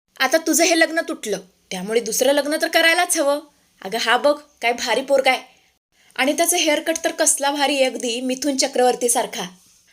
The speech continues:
आणि त्याचं एक नाही बरं का, दोन दोन गॅरेज आहेत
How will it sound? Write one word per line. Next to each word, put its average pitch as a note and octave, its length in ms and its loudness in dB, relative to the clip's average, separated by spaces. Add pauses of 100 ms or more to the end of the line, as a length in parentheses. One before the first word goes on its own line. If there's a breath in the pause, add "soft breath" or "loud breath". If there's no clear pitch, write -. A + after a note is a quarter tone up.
(200 soft breath)
आणि G3 120 -8
त्याचं - 280 0
एक C4 140 4
नाही D#4+ 140 -2
बरं G4+ 140 -2
का, G4+ 240 0 (240)
दोन C#4 280 0
दोन D4+ 140 2
गॅरेज D#4 300 2
आहेत A#3 140 0